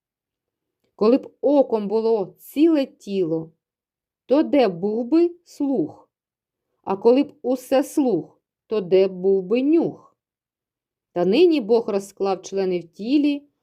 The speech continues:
кожного з них як хотів. Якби всі одним членом були,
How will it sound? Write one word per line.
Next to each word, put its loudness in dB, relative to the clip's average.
кожного 2
з -12
них -4
як -6
хотів. -6
Якби 0
всі 2
одним -2
членом -2
були, 0